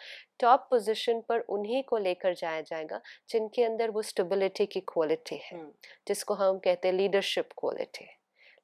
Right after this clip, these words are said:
Speaker 1: Leadership not in terms of just a word कि आप पोजीशन से लीडर हैं, कि आप सीनियर मैनेजर हैं या वाइस प्रेसिडेंट हैं, लेकिन लीडरशिप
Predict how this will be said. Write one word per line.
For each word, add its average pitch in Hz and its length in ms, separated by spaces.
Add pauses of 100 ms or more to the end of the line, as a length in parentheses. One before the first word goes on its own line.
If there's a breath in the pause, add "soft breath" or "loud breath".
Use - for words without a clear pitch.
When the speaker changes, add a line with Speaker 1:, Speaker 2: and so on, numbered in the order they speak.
Speaker 1:
Leadership 269 600 (400 soft breath)
not 226 260 (140)
in 233 240
terms 214 320
of 214 140
just 202 280 (100)
a 170 140
word 185 280 (960)
कि 202 60
आप 185 280
पोजीशन 202 560
से 294 160
लीडर 269 380
हैं, 320 140
कि 226 120
आप 190 140
सीनियर 196 420
मैनेजर 190 560
हैं 185 200
या 185 140
वाइस 175 300
प्रेसिडेंट 185 560
हैं, - 80 (420 loud breath)
लेकिन 226 280
लीडरशिप 240 840